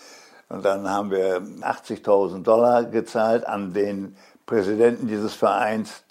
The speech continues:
Tembetare heißt der Verein, komischer Name, auf in, in der Indianersprache Guarani. Und, äh, dann ist er hier geblieben.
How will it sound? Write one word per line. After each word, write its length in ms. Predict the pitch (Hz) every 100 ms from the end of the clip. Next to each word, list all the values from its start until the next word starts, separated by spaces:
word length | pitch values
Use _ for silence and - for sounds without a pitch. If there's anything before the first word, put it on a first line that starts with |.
| _ _
Tembetare 840 | - 113 107 107 - 98 92 135 - -
heißt 320 | 95 95 87
der 140 | 95 87
Verein, 420 | 87 95 110 - - -
komischer 400 | 101 95 90 98
Name, 340 | 98 101 101 - - -
auf 160 | 90
in, 160 | 110 98
in 160 | 98 95
der 100 | 95
Indianersprache 880 | 98 98 101 98 95 110 98 95
Guarani. 540 | 85 95 85 92 110 113 _ - _ - _ _
Und, 500 | - 98 101 92 110
äh, 260 | 104 98 95 92 - _ _ _ 254 113 95 - -
dann 240 | 120 117
ist 180 | 120 113
er 140 | 127
hier 220 | 101 131
geblieben. 680 | 127 127 127 143 143 170 -